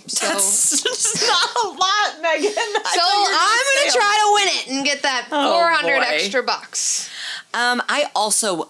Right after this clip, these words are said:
Speaker 2: love fireworks. I wonder if this is a Midwestern thing, because I'm from a state where you can buy fireworks at, like, a kindergarten. Like, they do not <laughs> care. Like, listen, you're not gonna be able to get an abortion, but you can get some fireworks. Um, so we grew up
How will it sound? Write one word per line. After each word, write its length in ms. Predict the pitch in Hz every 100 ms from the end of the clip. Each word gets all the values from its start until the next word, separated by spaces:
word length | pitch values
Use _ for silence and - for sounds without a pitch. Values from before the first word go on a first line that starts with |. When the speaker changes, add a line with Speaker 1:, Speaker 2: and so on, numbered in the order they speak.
| -
Speaker 2:
love 540 | 151 147 156 160 170
fireworks. 680 | 127 - 80 113 127 - - -
I 60 |
wonder 220 | 254 330
if 80 | 539
this 160 | 466 294
is 100 | 220
a 80 | 196
Midwestern 600 | 165 143 131 - 101 160
thing, 320 | 156 107 175 - 302 277
because 540 | 220 - 220 226 220 - 202
I'm 160 | 247
from 160 | 302 269
a 40 |
state 360 | 254 202 180 -
where 460 | 175 180 170 165 143
you 140 | - -
can 120 | 208
buy 140 | 208 185
fireworks 540 | 180 170 160 151 -
at, 100 | 156
like, 160 | 151 143
a 60 |
kindergarten. 760 | 139 127 101 151 92 135 135 113
Like, 340 | 185 196 202
they 180 | 233 233
do 260 | - 247 262
not 420 | 226 208 180 160
<laughs> 20 |
care. 560 | 196 - 240 190 147 -
Like, 240 | 202 196 - -
listen, 280 | 240 190 -
you're 80 | 190
not 100 | 220
gonna 120 | 254
be 80 | 240
able 220 | 214 185
to 40 | 160
get 180 | 214 190
an 80 | 170
abortion, 560 | 175 180 202 165 139
but 120 | 165 147
you 120 | 202
can 100 | 196
get 120 | 180
some 140 | - 143
fireworks. 1000 | 190 147 131 117 - 330 - - 285 -
Um, 360 | 202 208 196 175
so 340 | - 220 196
we 300 | 180 196 247
grew 320 | - 285 254
up 200 | 196 180